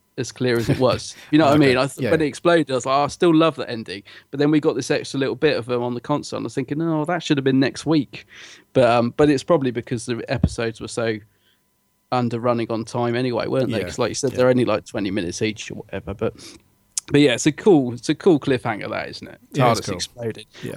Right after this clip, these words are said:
Speaker 1: Um, I don't think some of the other cliffhangers are as good because they kind of, um, they kind of repeat a bit after that, don't they? It's just them getting trapped, but you know that they're gonna say the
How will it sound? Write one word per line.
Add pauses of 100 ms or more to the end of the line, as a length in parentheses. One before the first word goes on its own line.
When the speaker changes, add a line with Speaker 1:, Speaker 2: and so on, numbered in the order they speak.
(140)
Speaker 1:
Um,
I
don't
think
some
of
the
other
cliffhangers
are
as
good
because (540)
they
kind
of,
um, (120)
they
kind
of
repeat
a
bit
after
that,
don't
they?
It's
just
them (640)
getting
trapped,
but
you
know
that
they're
gonna
say
the